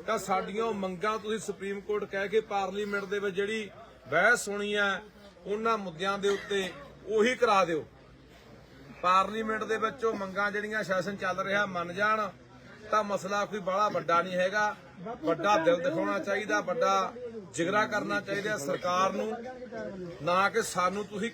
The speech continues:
ਘੇਰਨ ਦੀ ਬਜਾਏ, ਕੁੱਟਣ ਦੀ ਬਜਾਏ, ਮਾਰਨ ਕੁੱਟਣ ਦੱਬਣ ਦੀ ਬਜਾਏ ਤੁਸੀਂ ਸਾਰਾ ਦਾਅ ਵੀ ਲੋਕਾਂ ਦੇ ਪਾ ਰਹੇ ਆ। ਸੋ ਮੈਂ ਅਪੀਲ ਕਰਦਾ ਪੰਜਾਬ ਦੇ ਲੋਕਾਂ ਨੂੰ ਕਿ ਸੂਰਾ ਸੋ ਪਹਿਚਾਨੀਆਂ ਜੋ ਲੜੇ ਦੀਨ ਕੇ ਹੇਤ,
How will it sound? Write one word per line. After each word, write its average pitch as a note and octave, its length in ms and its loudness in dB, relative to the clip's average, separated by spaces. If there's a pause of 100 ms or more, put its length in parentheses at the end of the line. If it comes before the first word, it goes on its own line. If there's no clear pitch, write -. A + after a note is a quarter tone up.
ਘੇਰਨ G3+ 300 4
ਦੀ G3+ 120 -4
ਬਜਾਏ, G3 360 2
ਕੁੱਟਣ F#3+ 360 -10
ਦੀ G3 120 -6
ਬਜਾਏ, G3 260 -4
ਮਾਰਨ F3 400 -2
ਕੁੱਟਣ F3+ 340 -6
ਦੱਬਣ E3+ 260 -6
ਦੀ F3 120 -8
ਬਜਾਏ E3+ 440 2 (380)
ਤੁਸੀਂ G3 160 -4
ਸਾਰਾ A#3 440 2
ਦਾਅ F#3 300 2
ਵੀ G#3 100 -6
ਲੋਕਾਂ F3+ 300 -4
ਦੇ F3 100 -6
ਪਾ D#3+ 240 -2
ਰਹੇ E3 220 0
ਆ। F3+ 160 -4 (400)
ਸੋ F#3 80 -4
ਮੈਂ G3+ 360 0
ਅਪੀਲ A3 320 -6
ਕਰਦਾ G3 340 -2
ਪੰਜਾਬ E3+ 400 -4
ਦੇ F3 80 -8
ਲੋਕਾਂ E3+ 360 -4
ਨੂੰ F#3+ 140 -6 (680)
ਕਿ A#3 280 12 (1700)
ਸੂਰਾ G#3+ 320 10
ਸੋ G#3+ 220 6
ਪਹਿਚਾਨੀਆਂ G3 840 6
ਜੋ G3+ 140 2
ਲੜੇ F3+ 300 8
ਦੀਨ F3 220 0
ਕੇ E3 260 -2
ਹੇਤ, D3+ 320 2